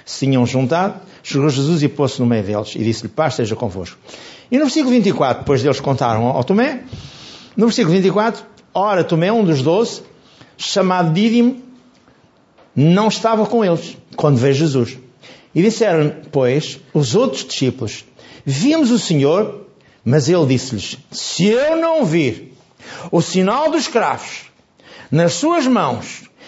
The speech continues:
e não meter o dedo no lugar dos cravos, e não meter a minha mão no seu lado, de maneira nenhuma o crerei." Diz que oito dias depois, estavam todos reunidos, os seus discípulos, dentro e com eles Tomé.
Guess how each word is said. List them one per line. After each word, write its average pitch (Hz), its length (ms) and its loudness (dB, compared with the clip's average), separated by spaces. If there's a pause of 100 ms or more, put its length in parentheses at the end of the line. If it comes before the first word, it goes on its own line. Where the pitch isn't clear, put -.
(140)
e 151 160 2
não 285 240 2
meter 311 240 0
o 320 80 2
dedo 190 460 0
no 160 320 2
lugar 214 540 -2 (120)
dos 196 220 -2
cravos, 147 440 -2 (220)
e 170 160 2
não 294 200 2
meter 240 480 0
a 170 40 0
minha 214 220 2
mão 165 460 0 (760)
no 143 200 4
seu 135 240 0
lado, 190 360 0
de 165 60 -4
maneira 185 300 2
nenhuma 254 380 2
o 247 80 2
crerei." 135 580 0 (800)
Diz - 100 -10
que - 140 0
oito 156 180 4
dias 185 380 2
depois, 247 500 -2 (400)
estavam 165 380 2
todos 170 240 2
reunidos, 180 640 2 (2000)
os - 140 -8
seus 127 240 2
discípulos, 220 520 -2
dentro 127 520 0
e 131 60 -2
com 123 180 0
eles 135 200 0
Tomé. 131 380 -2